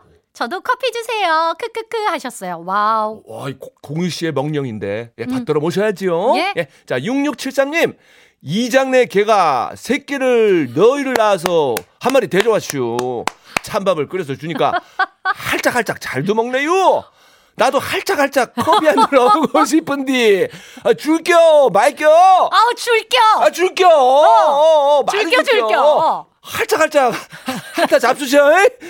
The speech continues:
Speaker 2: 아, 여기 개가 막,
Speaker 1: 아, 또
Speaker 2: 개가 먹는다고.
Speaker 1: 오빠 커피를 또 핥아 드시라 그래요.
Speaker 2: 아니, 뭐, 또 우리 할짝할짝 하시니까.
Speaker 1: 그렇게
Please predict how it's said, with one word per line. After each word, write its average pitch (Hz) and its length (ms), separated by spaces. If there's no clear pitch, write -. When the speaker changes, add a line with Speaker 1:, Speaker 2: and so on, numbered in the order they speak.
Speaker 2:
아, - 160
여기 185 280
개가 170 320
막, 170 140
Speaker 1:
아, - 20
또 240 160
Speaker 2:
개가 185 200
먹는다고. 190 380
Speaker 1:
오빠 190 120
커피를 349 280
또 - 100
핥아 359 160
드시라 453 280
그래요. 294 340
Speaker 2:
아니, - 120
뭐, 247 140
또 285 180
우리 240 100
할짝할짝 233 540
하시니까. 214 380
Speaker 1:
그렇게 147 480